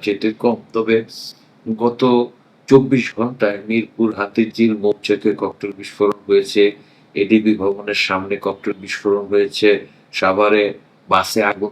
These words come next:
দেওয়া হয়েছে, এরকম বেশ কিছু ঘটনা ঘটেছে। এখন দেখা যাক যে আগামীকাল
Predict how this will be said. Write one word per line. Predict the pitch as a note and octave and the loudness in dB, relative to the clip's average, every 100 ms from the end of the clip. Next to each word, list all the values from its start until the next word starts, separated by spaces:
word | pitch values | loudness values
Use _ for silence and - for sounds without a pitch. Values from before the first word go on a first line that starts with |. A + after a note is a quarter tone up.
| - | -4
দেওয়া | G#2+ G#2 | -2 0
হয়েছে, | G#2+ D#3 | 0 2
এরকম | D3+ C#3+ C#3+ B2+ - _ - | 0 2 0 0 -6 _ -2
বেশ | D3+ D3 | 0 0
কিছু | - A#2+ - G#2+ G2 - | -2 -4 0 0 0 -4
ঘটনা | G#2+ G#2+ G2+ G2+ | -6 -6 -8 -10
ঘটেছে। | F#2 G#2+ G#2 F#2+ - - - - - - | -2 0 0 -4 -8 -12 -20 -20 -20 -20
এখন | G#2 A2+ | -10 -8
দেখা | A2 A#2 B2+ | -2 -2 -2
যাক | A#2+ A#2 - - | -2 -2 -4 -4
যে | G2+ G2 - - _ _ _ | 0 0 -2 -12 _ _ _
আগামীকাল | - G#2+ G#2+ G#2+ G2+ G#2+ | -6 -4 -4 -4 -6 -6